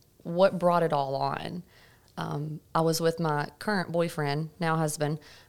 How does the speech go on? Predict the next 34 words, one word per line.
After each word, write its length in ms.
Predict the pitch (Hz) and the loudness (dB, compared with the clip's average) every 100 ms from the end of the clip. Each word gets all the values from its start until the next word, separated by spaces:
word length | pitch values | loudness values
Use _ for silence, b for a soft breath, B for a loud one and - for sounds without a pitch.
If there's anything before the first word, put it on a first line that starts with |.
| _ | _
um, 400 | 175 160 156 156 - | 2 4 2 -2 -2
and 300 | 165 160 156 | 0 2 0
we 100 | 160 | 0
were 200 | 165 160 | 2 2
on 120 | 160 | 2
our 80 | 175 | 2
way 120 | 185 | 2
home 160 | 175 170 | 2 -2
from 160 | 156 170 | -2 -2
a 40 | |
date 360 | 160 143 143 - | 2 2 0 -4
when 540 | 156 151 143 143 143 143 _ _ | -2 0 0 -2 -4 -10 _ _
what 120 | 170 | -2
we 120 | 165 | 0
have 80 | 160 | 2
now 340 | 175 180 190 | 2 4 4
know, 420 | 190 160 147 143 143 | 4 2 2 2 2
the 120 | 156 | 0
tumor 360 | 156 175 160 | 0 0 0
hit 520 | 143 151 151 139 - - - | -2 -2 0 0 -4 -12 -4
a 80 | |
nerve, 640 | 151 147 139 131 147 165 - _ _ | -2 0 -2 -4 -6 -10 -18 _ _
and 220 | - 147 147 | -8 -4 -4
so 560 | - 156 147 143 143 - _ - | 0 2 2 2 0 -6 _ -6
my, 340 | 156 147 147 - _ - | -2 -2 -2 -6 _ -10
I 80 | 147 | -6
jumped 480 | 143 170 156 - | -2 0 -2 -4
extremely 420 | 143 - - 151 147 | -10 -8 -4 -2 -2
hard. 160 | 139 | -2
Like, 160 | 143 147 | -2 -2
it, 140 | 170 | 0
it 140 | - 165 | 0 0
was 120 | 165 | -2
painful, 640 | - 254 311 - 143 147 | -2 2 2 4 6 6